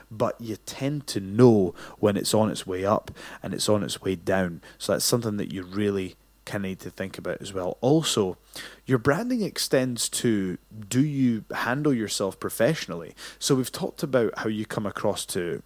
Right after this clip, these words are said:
fans and to customers, but how about the way that you come across to potential promoters? Like, if you're treating your customers like gold, but you're, you know, ignoring promoters, you're, you're not, uh,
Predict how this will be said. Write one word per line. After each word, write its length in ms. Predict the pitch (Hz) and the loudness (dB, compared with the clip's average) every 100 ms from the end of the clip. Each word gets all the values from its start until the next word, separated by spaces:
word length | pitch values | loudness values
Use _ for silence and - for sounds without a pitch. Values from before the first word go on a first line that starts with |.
| _ _ | _ _
fans 580 | - 104 110 139 98 80 | -4 2 4 2 -2 -10
and 140 | 73 | -16
to 100 | - | -16
customers, 600 | - - 143 - 104 80 | -2 0 0 -2 -6 -8
but 260 | - 92 - - - - | -8 -8 -8 -14 -20 -10
how 180 | - 143 | 2 4
about 380 | 185 135 113 - - | 6 6 2 0 -8
the 160 | - 110 | -8 -6
way 280 | 98 110 107 | -2 -2 -2
that 160 | 98 | -4
you 120 | 107 107 | -8 -8
come 240 | - 104 | -6 -6
across 460 | 95 - 104 - - | -6 -2 -2 -4 -8
to 240 | - 107 | -6 -6
potential 640 | - - - 110 - 101 | -6 -8 -6 -6 -4 -6
promoters? 680 | - 92 98 180 - 82 - | -6 -4 2 2 2 -6 -4
Like, 180 | 101 110 | -4 -4
if 120 | - | 2
you're 100 | 208 | 2
treating 340 | - 156 - | 4 2 2
your 140 | 104 101 | -2 -4
customers 540 | 135 135 - 98 90 | -2 -4 -4 -4 -4
like 180 | 87 90 | -4 0
gold, 340 | 117 143 104 - - - | 6 6 4 -4 -14 -6
but 160 | 107 76 | -4 -2
you're, 400 | 110 104 98 - | 0 2 2 -2
you 120 | 113 | -2
know, 100 | 107 113 | -2 -4
ignoring 560 | 101 101 107 107 98 | -6 0 2 2 0
promoters, 760 | 92 - 95 104 - 101 98 90 | -6 -10 -6 -4 -4 -4 -4 -6
you're, 200 | 90 - | -8 -8
you're 240 | 87 92 | -10 -12
not, 300 | 90 101 104 - | -2 0 0 -2
uh, 320 | 92 90 | -2 -2